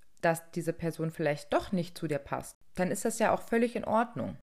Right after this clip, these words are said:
Ich habe nämlich auch persönlich die Erfahrung gemacht, dass gerade Menschen, die nicht offensichtlich zu mir passen, mir doch extrem weitergeholfen haben. Und in diesem Kontext kann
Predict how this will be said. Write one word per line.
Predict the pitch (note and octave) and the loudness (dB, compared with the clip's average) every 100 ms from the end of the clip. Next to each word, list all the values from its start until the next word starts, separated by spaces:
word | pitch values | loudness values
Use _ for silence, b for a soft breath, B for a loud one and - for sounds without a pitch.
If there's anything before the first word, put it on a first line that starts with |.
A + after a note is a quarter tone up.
| - | -6
Ich | G3+ B3 | -4 4
habe | A#3 F#3+ | 4 4
nämlich | F3+ F3 E3+ | 0 -2 -2
auch | D#3+ - | -4 -4
persönlich | E3 D#3+ F3 D#3+ | -4 -2 -2 -4
die | - | -4
Erfahrung | D3+ - F#3 E3+ | -4 -2 -2 -2
gemacht, | C#3+ C#3+ | -4 -4
dass | - C#3+ | -4 -6
gerade | - - F#3 G3+ | -8 -4 -2 0
Menschen, | E3+ D#3+ D#3+ C#3 C3+ B B B - | -2 -2 -2 -4 -6 B B B 0
die | E3 D#3+ - - | 2 2 0 -6
nicht | E3+ E3 F#3 B3+ - - - - - - - - | 0 2 4 2 0 -14 -16 -16 -18 -18 -8 2
offensichtlich | G3 - G3 A3+ A#3 G#3+ A3 - - - | 2 2 0 0 -2 -2 -2 -2 -16 -18
zu | - A3+ | -8 2
mir | A3 G#3 | 4 4
passen, | G3+ - F3 D3+ D3+ A3+ B B B - | 2 -2 -2 -4 -4 -4 B B B 4
mir | G3+ A3+ | 8 8
doch | G#3+ F#3 - | 6 4 2
extrem | F3 - - - - F#3+ G3+ G3 | -4 -4 -10 -10 -4 0 4 4
weitergeholfen | D#3+ E3+ D#3 D3 C#3+ C3+ - D3 | 4 2 0 -2 -2 -4 -4 -6
haben. | C3+ - C#3+ - | -4 -4 -8 -4
Und | F#3+ F#3+ | 0 2
in | F3+ | 2
diesem | G#3 B3 | 2 0
Kontext | A3+ G#3 G#3 G#3+ - - | 2 0 2 0 -2 -2
kann | G3 F3+ | 0 0